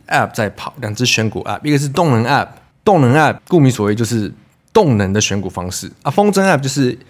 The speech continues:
先找到你的个性，用心理测验找出你的个性，然后再提供不同的策略，让不同的个性的人去使用。那在另外呢，还有我们的研讨会，研讨会主要是由凯瑞在进行。那今年我们主要在走一个企业班跟一个比较走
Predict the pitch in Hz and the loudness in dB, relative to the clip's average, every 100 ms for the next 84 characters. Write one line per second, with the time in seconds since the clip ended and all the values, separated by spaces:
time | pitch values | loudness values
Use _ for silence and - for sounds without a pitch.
0 | - - 175 156 110 135 98 135 113 131 | -12 -2 0 2 0 0 -2 -2 -2 -2
1 | 131 120 110 143 117 131 127 98 139 120 | -2 -2 -2 -2 -2 -2 -2 -2 -4 -2
2 | 151 139 160 113 98 - - 151 - 120 | 0 0 0 -2 -4 -6 0 0 2 2
3 | 135 160 143 110 107 - 139 117 113 107 | 2 2 0 0 -2 0 0 2 2 -2
4 | 110 143 - 104 92 90 - 98 143 120 | -2 -4 -2 -4 -4 -6 -6 -4 -2 -2
5 | 113 95 87 82 98 - 117 - - 104 | -2 -6 -6 -10 -10 -8 -6 -6 -8 -8
6 | 90 - _ _ _ - 160 202 185 196 | -8 -10 _ _ _ -4 0 2 2 2
7 | 180 160 131 123 123 - _ - 113 113 | 4 2 2 0 -2 -8 _ -2 0 2
8 | 98 87 90 92 90 87 98 131 - - | 0 -2 -6 -4 -2 -4 -4 -4 -6 -4
9 | 131 - - _ - 110 110 98 107 98 | -2 -2 -6 _ -10 -4 -2 0 -2 -2
10 | 104 120 107 - 101 120 120 131 110 98 | -4 -2 -2 -2 2 2 2 0 -2 -2
11 | 90 - _ - 120 165 147 110 107 104 | -8 -12 _ -4 0 4 4 4 0 0
12 | 104 131 110 - 82 - 101 - 104 92 | 0 0 0 -2 -8 -10 -14 -6 -4 -4
13 | 87 - _ _ - 190 180 143 123 113 | -6 -12 _ _ -2 2 4 4 4 2
14 | 120 123 120 110 110 104 104 82 | 0 -2 -2 -2 -2 -2 -2 -6